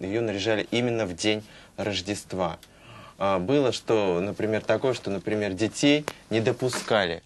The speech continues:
к тому, чтобы ёлку наряжать. Кроме того, даже существовала такая традиция, ам, подарки действительно клались под ёлку,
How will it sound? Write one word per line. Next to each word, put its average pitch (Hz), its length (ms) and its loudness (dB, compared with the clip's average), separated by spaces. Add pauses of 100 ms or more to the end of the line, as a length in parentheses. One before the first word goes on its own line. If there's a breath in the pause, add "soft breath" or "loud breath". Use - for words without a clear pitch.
к - 80 -20
тому, 117 240 -2
чтобы 98 340 -2
ёлку 104 540 -2 (300)
наряжать. 95 640 -2 (480 loud breath)
Кроме 143 260 4
того, 117 260 4
даже 110 180 4
существовала 110 580 0
такая 104 320 0
традиция, 113 640 0 (580 loud breath)
ам, 92 560 0 (460)
подарки 123 440 6
действительно 98 640 -2
клались 92 360 -4
под 87 220 -6
ёлку, 90 440 -4